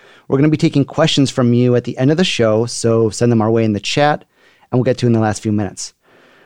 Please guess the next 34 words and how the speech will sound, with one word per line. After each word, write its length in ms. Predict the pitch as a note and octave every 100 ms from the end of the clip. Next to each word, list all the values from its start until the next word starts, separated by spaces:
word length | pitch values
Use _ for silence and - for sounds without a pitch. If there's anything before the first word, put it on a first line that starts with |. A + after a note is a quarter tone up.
| _
I'm 140 | B2 B2
here 100 | C#3
today 220 | - B2+
with 160 | A2+
Sarah 240 | - B2+ F#3
Fletcher, 480 | - A#2 C#3 F3+ -
who's 240 | A#2 A2
living 260 | B2 B2 A#2+
abroad 540 | G#2+ B2 A#2 A2+ A2+ -
in 180 | A#2+ G#2+
Madrid, 640 | G#2 - G#2 C#3 E3+ F#3+ _ _ _ -
and 100 | B2
Apurva 460 | A#2+ - F3 E3
Gombor, 580 | C3+ D3 D3 B2 A2+ - - _ _ _ _
the 100 | -
co-founder 480 | B2 D3+ C#3+ C#3+ C#3
of 160 | - A2
Diabetes 680 | A#2 C3+ C3 B2+ B2+ B2+ -
India 300 | C3 A#2+ A#2+
Youth 320 | A2+ C3 B2+
in 80 | A#2
Action, 360 | A2 - G#2
who's 300 | G2+ - B2
in 200 | - A#2+
New 120 | A2+
Delhi 380 | A2+ G#2+ A2+ A#2+
right 220 | A2 A2
now. 240 | - - -
How 140 | -
are 80 | B2
you 80 | B2+
guys 180 | A#2+ G#2
both 200 | A#2 G#2
doing? 300 | A#2 G2+